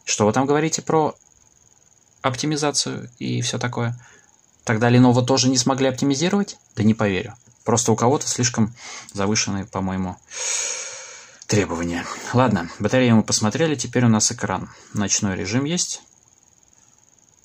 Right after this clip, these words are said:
Этот режим должен вас усыплять, чтобы вам ваши глаза хотели сказать, намекали просто, что пора бы лечь спать. Есть автояркость, которую можно отключить.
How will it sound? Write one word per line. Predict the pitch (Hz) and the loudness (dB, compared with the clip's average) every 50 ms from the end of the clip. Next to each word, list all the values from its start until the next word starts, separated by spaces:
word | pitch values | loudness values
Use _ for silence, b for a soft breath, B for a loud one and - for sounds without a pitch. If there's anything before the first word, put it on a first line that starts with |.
| _ _ _ _ _ _ _ _ _ _ _ _ _ _ _ _ - _ _ - | _ _ _ _ _ _ _ _ _ _ _ _ _ _ _ _ -20 _ _ -12
Этот | 226 120 120 - - 110 104 - | -8 -8 -6 0 0 0 0 2
режим | - 107 107 101 104 104 98 98 | 0 0 0 2 2 2 2 2
должен | 98 104 98 92 101 95 | 2 2 2 2 0 0
вас | 95 95 90 - - - | 0 -2 -2 -4 -6 -4
усыплять, | 127 107 101 - - 104 92 - - 98 90 92 87 87 85 85 82 82 82 85 - - - - - - - B B B B B B B B | -4 -2 -2 -2 -2 -2 -4 -4 -6 -6 -4 -4 -2 -2 -4 -6 -6 -8 -10 -10 -12 -12 -14 -14 -16 -16 -16 B B B B B B B B
чтобы | - - - 95 95 | -4 -2 -2 0 2
вам | 101 104 104 104 - _ _ - - | 2 2 2 2 -2 _ _ -8 0
ваши | 104 107 104 - 107 | 0 2 2 2 2
глаза | 104 107 107 104 98 104 110 107 98 92 90 90 - | 2 2 2 2 4 4 2 2 2 0 -2 -6 -8
хотели | - - 107 104 - 101 92 90 87 | -4 -4 -4 -2 -2 -4 -4 -2 -4
сказать, | - - - 92 92 90 - - | -4 -4 -2 -4 -4 -4 -6 -6
намекали | 95 90 90 87 - - - 101 92 90 90 | -6 -6 -4 -4 -4 -2 0 0 0 0 -2
просто, | - - 95 92 85 - - 95 | -2 -2 -2 -2 -2 -4 -4 -4
что | - - 95 | -4 -6 -4
пора | - - 92 92 92 90 | -4 -2 -2 0 -2 -2
бы | 90 | -2
лечь | 90 90 87 87 - - | -4 -6 -4 -2 0 -2
спать. | - - - 90 90 90 87 85 - - B B B B B B B B B B B B | -2 -2 -6 -6 -6 -6 -6 -8 -12 -14 B B B B B B B B B B B B
Есть | 110 110 101 98 - - | 0 0 0 2 0 -2
автояркость, | 101 - - 104 92 90 92 - - - - - - - _ _ _ _ _ | -2 -2 -4 -6 -4 -4 -4 -4 -6 -8 -8 -8 -10 -14 _ _ _ _ _
которую | - 113 117 117 113 113 | -10 -6 -4 -2 0 2
можно | 113 107 104 110 107 | 2 0 0 0 -2
отключить. | 104 - - - 113 110 - - - - - | -4 -4 -6 -8 -6 -6 -6 -8 -10 -12 -16